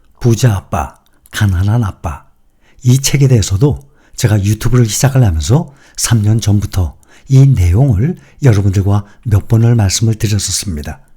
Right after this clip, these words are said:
이 부자 아빠, 가난한 아빠의 저자예요. 로버트 기요사키. 이 사람이 미국 주식 투자자들을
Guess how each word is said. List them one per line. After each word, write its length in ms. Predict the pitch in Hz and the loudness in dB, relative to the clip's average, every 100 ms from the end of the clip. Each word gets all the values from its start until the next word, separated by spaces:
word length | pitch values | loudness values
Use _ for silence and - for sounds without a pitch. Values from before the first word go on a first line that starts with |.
| _ _ - _ | _ _ -20 _
이 100 | 170 | -4
부자 400 | 190 - 139 147 | -4 0 0 0
아빠, 380 | 113 - 90 73 _ - - | -2 -4 -8 -8 _ -20 -8
가난한 440 | - 110 107 131 | 0 2 4 2
아빠의 380 | 143 110 123 120 | 0 -2 0 0
저자예요. 680 | - 110 104 87 80 139 190 - _ | 2 0 2 0 0 -2 -4 -10 _
로버트 380 | 117 113 113 - | 0 0 0 -4
기요사키. 640 | - 101 - - - 92 _ _ _ _ _ _ | -2 -2 -4 -12 -16 -16 _ _ _ _ _ _
이 60 | 120 | 0
사람이 640 | 101 82 80 113 101 69 _ _ _ - - | 0 0 0 0 0 -4 _ _ _ -20 -8
미국 420 | 104 113 139 165 | 0 2 2 -2
주식 320 | 160 135 - | -4 -4 -6
투자자들을 760 | - - 139 113 90 98 165 | -2 0 2 0 -2 0 0